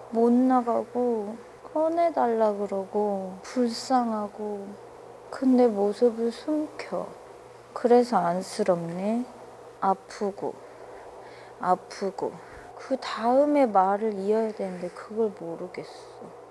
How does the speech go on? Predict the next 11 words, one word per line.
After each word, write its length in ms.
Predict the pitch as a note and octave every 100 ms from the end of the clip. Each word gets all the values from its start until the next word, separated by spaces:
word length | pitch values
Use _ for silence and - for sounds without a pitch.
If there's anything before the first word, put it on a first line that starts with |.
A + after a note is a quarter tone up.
| - - - -
머리도 480 | B3+ B3 B3+ B3+ A#3+
너무 400 | G#3+ G#3 G#3+ A#3
아프고 640 | G#3 G#3 - - - - F3 - - - - - - - - - - - -
목도 500 | B3 C#4+ D#4 - -
아프고 680 | C4 G3+ - - G#3 - - F#3 - - - - - - - - - -
숨쉬기도 760 | - F4 F4+ F4 E4+ D#4 D4+ C4
힘들고. 720 | C4+ C4 A#3+ A3 D#3+ - - - - -
근데 340 | - D4+ D#4
뭐가 420 | B3+ A#3+ A#3 B3
안 200 | G#3 G3+
잡혀. 420 | G#3 B3+ B3 -